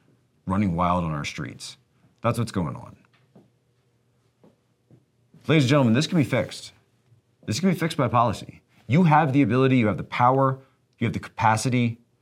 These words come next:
to do it. But you have to actually wield it. You have to stand up and say, "Enough is enough."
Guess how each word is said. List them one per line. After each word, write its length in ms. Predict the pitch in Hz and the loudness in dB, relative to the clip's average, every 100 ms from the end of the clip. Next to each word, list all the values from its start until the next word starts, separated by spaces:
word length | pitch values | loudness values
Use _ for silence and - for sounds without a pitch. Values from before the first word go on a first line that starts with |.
| _ | _
to 140 | - 98 | -6 -2
do 180 | 104 | -2
it. 220 | 87 - _ _ _ _ _ _ _ - | -4 -8 _ _ _ _ _ _ _ -6
But 100 | 104 | -4
you 120 | 104 | -4
have 420 | - 120 123 123 _ _ | -4 -2 -2 -4 _ _
to 200 | - 107 - | -6 -6 -4
actually 580 | 95 95 - 98 98 95 _ - | -4 -4 -6 -4 -4 -6 _ -10
wield 340 | 82 98 82 | -4 -4 -4
it. 220 | 62 - - _ _ - | -10 -20 -20 _ _ -8
You 100 | 95 | -4
have 240 | 107 107 | -2 -2
to 80 | 123 | -4
stand 320 | - 117 107 | -2 0 2
up 220 | 101 101 - | 0 -2 -6
and 200 | 95 - | -6 -4
say, 400 | 113 101 95 - | -2 -2 -2 -6
"Enough 640 | 76 76 87 98 98 - _ _ _ _ _ _ | -8 -4 -2 -2 -4 -12 _ _ _ _ _ _
is 560 | 104 95 85 78 78 - _ _ _ - | -4 -2 -2 -6 -8 -12 _ _ _ -14
enough." 520 | 78 71 - - - | -10 -8 -10 -12 -20